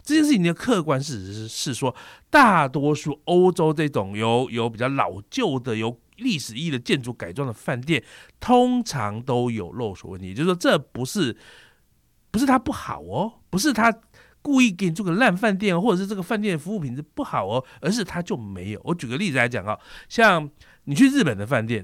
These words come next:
绝大多数饭店可能都有免治马桶，所以这个在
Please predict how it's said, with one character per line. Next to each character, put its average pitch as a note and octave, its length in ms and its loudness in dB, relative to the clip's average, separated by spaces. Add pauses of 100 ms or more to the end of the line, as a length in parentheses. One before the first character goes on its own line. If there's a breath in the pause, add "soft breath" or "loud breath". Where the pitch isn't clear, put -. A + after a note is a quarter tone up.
(140)
绝 C#3 180 2
大 G3 160 6
多 D#3 160 2
数 C#3+ 80 2
饭 D3 80 0
店 B2+ 140 -2
可 G2+ 80 -8
能 G2 80 -6
都 A#2 80 0
有 G#2+ 80 0
免 G2 260 -6
治 A#2 200 -6
马 E2+ 180 -10
桶， F#2 100 -12
所 D3 140 2
以 F#3+ 60 4
这 F#3 100 -4
个 G#3+ 100 -2
在 F#3+ 160 2